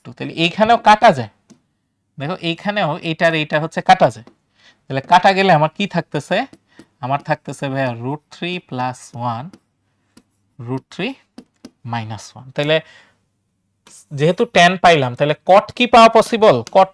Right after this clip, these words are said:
পাওয়া অনেক সহজ, cot পাওয়া অনেক সহজ। কারণ আমরা কি জানি? আমরা জানি হচ্ছে ভাইয়া cot পনেরো equal to tan পঁচাত্তর। তাইলে এইটা আসবে ভাইয়া root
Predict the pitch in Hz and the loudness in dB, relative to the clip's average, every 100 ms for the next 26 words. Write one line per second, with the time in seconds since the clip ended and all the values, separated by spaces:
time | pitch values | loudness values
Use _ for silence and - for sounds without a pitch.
0 | 196 185 165 165 - 131 123 - - - | 6 6 6 2 -2 -2 -4 -12 -8 -2
1 | 139 - 147 139 147 - 139 190 - 139 | -2 2 2 4 0 -2 0 0 -2 -6
2 | 135 135 147 180 156 156 185 262 _ _ | -4 -6 -8 -8 -2 -2 -4 -12 _ _
3 | _ - 135 156 185 170 151 135 131 - | _ -12 -6 0 2 2 0 -4 -8 -8
4 | 110 113 110 - - 135 143 165 208 _ | -8 -8 -12 -16 -4 0 4 4 2 _
5 | _ _ _ _ _ _ 208 208 120 - | _ _ _ _ _ _ -4 -2 -2 -8
6 | _ _ _ _ _ _ _ _ _ 131 | _ _ _ _ _ _ _ _ _ -14
7 | - 131 123 - 233 302 _ _ _ _ | -2 -2 -2 -4 -8 -8 _ _ _ _
8 | _ _ _ _ _ _ _ _ _ _ | _ _ _ _ _ _ _ _ _ _
9 | - 135 131 131 135 - 190 165 143 _ | -8 -4 -4 -6 -10 -6 -4 -4 -6 _
10 | - _ _ _ _ _ _ _ _ _ | -20 _ _ _ _ _ _ _ _ _
11 | _ _ - 127 175 156 180 _ _ _ | _ _ -10 -2 0 0 -4 _ _ _
12 | _ _ _ 135 127 131 127 120 131 127 | _ _ _ -16 -8 -4 -4 -6 -8 -4
13 | 131 120 123 156 | -4 -4 -8 -10